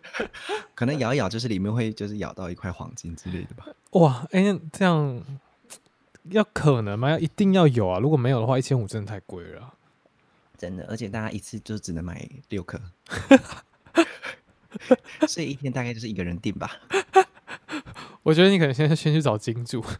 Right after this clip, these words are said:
Speaker 1: <laughs> 这有点难。
Speaker 2: <laughs> 没有啦，差不多就是一般肉桂卷的价钱啊，只是会先从网络上开始卖。然后这个肉桂卷真的是我很认真、很用心的在，就是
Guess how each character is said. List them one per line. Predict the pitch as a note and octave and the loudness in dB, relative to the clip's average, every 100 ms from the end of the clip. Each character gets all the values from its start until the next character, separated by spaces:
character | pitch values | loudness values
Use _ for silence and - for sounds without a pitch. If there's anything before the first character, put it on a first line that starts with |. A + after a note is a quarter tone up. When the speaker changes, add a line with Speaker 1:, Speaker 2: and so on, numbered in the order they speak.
| G3 | -12
Speaker 1:
<laughs> | - B3 G3+ | -10 -8 2
这 | F3 | 4
有 | E3 | 6
点 | D#3 | 4
难。 | A#2+ A2+ - - A3 - - - A#3+ _ - _ | 2 0 0 -2 -4 -8 -10 -10 -10 _ -20 _
Speaker 2:
<laughs> | _ C4+ - _ _ - - - E3+ D3 | _ -14 -14 _ _ -18 -16 -12 -10 -8
没 | C3+ C3 | -4 0
有 | D3 | 2
啦， | B2+ B2 A#2 A2 G2 G#2+ - _ - | 4 4 2 0 -4 -8 -16 _ -20
差 | - A#2+ | -8 -6
不 | C3 | -2
多 | B2 | -4
就 | A#2+ | -4
是 | B2 B2+ A2+ G#2+ G2 - - _ _ _ | -6 -6 -4 -4 -8 -12 -20 _ _ _
一 | B2 | -4
般 | A#2 G#2+ | -2 -2
肉 | A#2 | -2
桂 | A2 | -2
卷 | G2+ D#2+ | -4 -6
的 | E2+ | -8
价 | G#2 E2+ | -6 -6
钱 | - - G2 | -8 -10 -12
啊， | - | -16
只 | - F#2+ | -10 -8
是 | A2 | -6
会 | A2+ | -6
先 | A2+ | -6
从 | A2 F2+ | -6 -6
网 | F2 | -6
络 | G2 | -8
上 | G2 F#2+ | -6 -6
开 | F#2 | -6
始 | F2 - C3 | -8 -10 -10
卖。 | - F2+ - _ - - - _ | -10 -10 -20 _ -20 -20 -20 _
然 | G2+ | -6
后 | A2 | -6
这 | C3 | -4
个 | C3 | -6
肉 | A#2+ | -6
桂 | A#2 A2 | -4 -6
卷 | F#2 G#1+ | -8 -10
真 | G#2+ | -8
的 | G#2+ | -6
是 | F2 G#2+ | -6 -6
我 | F2 F2 | -6 -6
很 | F2+ D#2 - _ _ | -8 -10 -14 _ _
认 | G#2 F#2 | -4 -4
真、 | E2+ E2+ | -4 -6
很 | G2 F#2+ | -6 -6
用 | F#2+ F2+ | -6 -6
心 | F#2 | -8
的 | F2 | -8
在， | E2+ F2 F2 - _ _ _ _ _ _ _ _ - | -8 -8 -8 -12 _ _ _ _ _ _ _ _ -10
就 | F#2+ | -8
是 | F#2 | -8